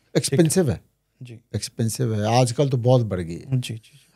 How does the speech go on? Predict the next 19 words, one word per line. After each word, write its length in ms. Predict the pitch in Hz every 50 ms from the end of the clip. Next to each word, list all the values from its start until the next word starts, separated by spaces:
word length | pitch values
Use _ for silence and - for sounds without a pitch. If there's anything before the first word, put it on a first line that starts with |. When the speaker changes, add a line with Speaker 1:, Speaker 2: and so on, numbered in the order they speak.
| _ -
Speaker 1:
अब 180 | 110 107 - -
तो 120 | - 123 120
like 280 | 117 113 110 107 104
five, 400 | - - 123 113 110 113 117 104 101
six 260 | - - - 120 107
hundred 380 | - - - 113 110 104 107 104
dollars 360 | 98 101 101 101 101 107 113
per 280 | - - _ - 104 98
month। 260 | 98 92 87 107 120
Speaker 2:
Per 280 | _ _ _ - 117 110
month 300 | 120 113 107 107 _ _
हो 40 | 127
गया। 180 | 127 - - - _ _ _ _ _ _ _ _ _ 120
Speaker 1:
It's 100 | 113 -
Speaker 2:
ठीक 160 | 135 127 -
है 60 | -
Speaker 1:
quite 200 | 135 131 127 -
Speaker 2:
सर। 100 | 135 120
Speaker 1:
expensive। 480 | - - - - 104 90 - - -